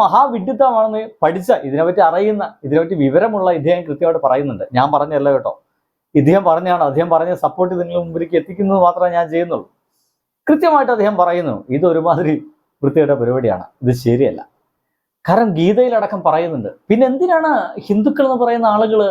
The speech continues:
ആരാധിക്കാൻ വേണ്ടി അവിടെ പോണേ? ഹിന്ദുക്കളുടെ ഏറ്റവും വലിയ ഗ്രന്ഥം എന്ന് പറയുന്നത് ഭഗവത്ഗീത ഒക്കെ തന്നെയാണ്. ആ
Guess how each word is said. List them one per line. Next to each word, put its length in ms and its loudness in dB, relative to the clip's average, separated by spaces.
ആരാധിക്കാൻ 520 0
വേണ്ടി 200 0
അവിടെ 220 -2
പോണേ? 200 -2
ഹിന്ദുക്കളുടെ 480 2
ഏറ്റവും 280 0
വലിയ 200 4
ഗ്രന്ഥം 280 0
എന്ന് 140 -2
പറയുന്നത് 400 0
ഭഗവത്ഗീത 520 -2
ഒക്കെ 160 -8
തന്നെയാണ്. 320 -14
ആ 140 6